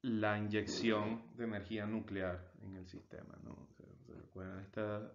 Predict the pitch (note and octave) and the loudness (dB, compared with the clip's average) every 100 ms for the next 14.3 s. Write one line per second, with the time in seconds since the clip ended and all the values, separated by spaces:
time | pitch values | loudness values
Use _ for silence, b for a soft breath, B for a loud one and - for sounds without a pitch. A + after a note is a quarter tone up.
0 | - A2 G2 G2 F#2+ G2+ G2 E3 F3+ F#3 | -12 -8 -6 -8 -8 -8 -2 0 2 2
1 | F#3 C3 A2+ G#2 - G#2 G2+ G2+ G#2 G2 | 2 2 2 0 -2 -2 -2 -4 -4 -4
2 | F#2 - G2+ F#2+ F#2+ G2 G#2 G#2 B B | -4 -8 -6 -4 -2 -2 -2 -6 B B
3 | B B B _ G#2 G2 F#2+ F#2 F#2 G2+ | B B B _ -4 -2 -2 -2 -4 -6
4 | - - - - - - _ _ - - | -6 -10 -12 -14 -16 -20 _ _ -14 -4
5 | G2+ G2 F#2+ F#2+ F#2 F#2 F#2+ F#2+ F#2+ F#2 | -2 0 -2 -2 -2 -2 -4 -4 -2 -2
6 | F#2 F#2 B2+ B2+ C3+ D#3 - - G2+ F#2+ | -4 2 4 4 2 -2 -4 -4 -2 0
7 | F#2 F#2 G2+ G2 F#2+ F#2 F#2+ F#2 - - | 0 -2 -4 -2 -2 -2 -6 -8 -12 -14
8 | - - - - _ _ _ _ _ - | -14 -18 -18 -18 _ _ _ _ _ -16
9 | - - - - _ - G2+ G2+ A2+ G#2+ | -16 -16 -20 -20 _ -10 -10 -6 -4 -4
10 | - A#2 A2+ C3+ C3 A#2+ - G2 G2 G2+ | -4 -2 0 0 -2 -6 -10 -12 -8 -6
11 | G2 F#2+ F#2+ G2+ G2+ G2 F#2 F2+ b b | -6 -6 -8 -6 -6 -4 -6 -10 b b
12 | b b b _ - G2 F#2+ F#2+ F#2 F#2 | b b b _ -14 -10 -6 -4 -4 -4
13 | F2+ F2 G#2 G2+ F#2+ G2 G2 - - - | -4 -4 -2 -2 -4 -6 -8 -10 -8 -8
14 | - - | -8 -10